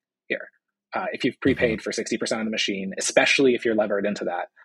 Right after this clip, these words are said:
Speaker 1: you, you just have to plug in that machine as long as your margin
Speaker 2: You gotta
Speaker 1: is
Speaker 2: recoup
Speaker 1: profitable.
Speaker 2: something.
Speaker 1: Yeah.
Speaker 2: All right. Well, it's fa-, <laughs> it's fascinating stuff.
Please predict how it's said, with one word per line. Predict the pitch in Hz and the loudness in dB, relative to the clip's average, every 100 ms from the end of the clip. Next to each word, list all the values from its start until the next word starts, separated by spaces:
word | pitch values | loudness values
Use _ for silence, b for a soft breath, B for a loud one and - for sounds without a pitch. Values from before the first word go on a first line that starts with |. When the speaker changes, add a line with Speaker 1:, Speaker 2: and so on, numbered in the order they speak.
| b | b
Speaker 1:
you, | - 143 | -2 0
you | 147 151 | 4 4
just | 143 | 6
have | 127 - | 4 2
to | - | 0
plug | 104 92 | -2 -2
in | 92 | -6
that | 90 | -6
machine | 92 104 92 95 | -4 -4 -4 -6
as | 107 | -4
long | 110 101 | -2 -2
as | 101 | -2
your | 107 | -4
margin | 90 110 | -2 4
Speaker 2:
You | |
gotta | 117 110 | 6 6
Speaker 1:
is | |
Speaker 2:
recoup | 98 - 110 | 2 0 0
Speaker 1:
profitable. | - | 2
Speaker 2:
something. | 117 113 82 76 73 _ | 2 2 -2 -8 -10 _
Speaker 1:
Yeah. | - - - _ _ | -2 -2 -6 _ _
Speaker 2:
All | 123 | 2
right. | 135 | 4
Well, | 101 113 - _ _ _ 113 | 4 0 0 _ _ _ -4
it's | 110 - - | -4 -6 -4
fa-, | 127 107 | 2 4
<laughs> | |
it's | - 104 - | 4 0 -4
fascinating | - 113 135 - 120 107 101 | 2 4 4 0 -4 -4 -6
stuff. | - 113 110 107 - | -4 0 2 2 -4